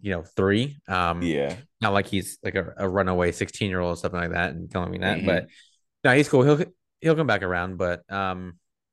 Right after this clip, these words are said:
Speaker 1: yeah, shout out the kids, man. You just never know what they're gonna say or, like, how they're gonna feel or whatever. So, you know, it is what it is. But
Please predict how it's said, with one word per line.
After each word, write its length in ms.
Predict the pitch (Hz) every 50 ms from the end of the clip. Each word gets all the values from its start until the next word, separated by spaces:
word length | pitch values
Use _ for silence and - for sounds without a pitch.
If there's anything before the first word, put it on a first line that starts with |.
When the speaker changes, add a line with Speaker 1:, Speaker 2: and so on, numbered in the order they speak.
| _ _ _
Speaker 1:
yeah, 140 | 113 113 107
shout 140 | - 135 131
out 60 | 120
the 60 | 123
kids, 180 | - 139 123 104
man. 300 | 101 95 92 95 101 101 -
You 80 | 95 92
just 120 | 92 -
never 140 | 107 107 110
know 120 | 107 107 104
what 80 | 104 101
they're 80 | 101
gonna 180 | 95 101 98 92
say 260 | - 110 101 92 85 -
or, 120 | - 90 90
like, 240 | 87 87 87 - - _ _ _ _ _ _ _ _ _ _ _
how 140 | - 101
they're 100 | 101 104
gonna 160 | 98 98 92 87
feel 520 | - - 104 98 92 90 87 82 82 - -
or 500 | 90 90 90 87 87 87 85 82 82 87 _ _ _ _ _ _
whatever. 400 | - 90 90 92 92 85 80 85
So, 400 | - - 95 87 85 85 87 - _ _ _ _ _
you 120 | - 131
know, 120 | 107 90 92 - _ _ -
it 40 | 113
is 100 | 110 101
what 100 | 98 90
it 40 | 90 85
is. 120 | 82 - _ _ _ _
But 240 | - 92 90 - -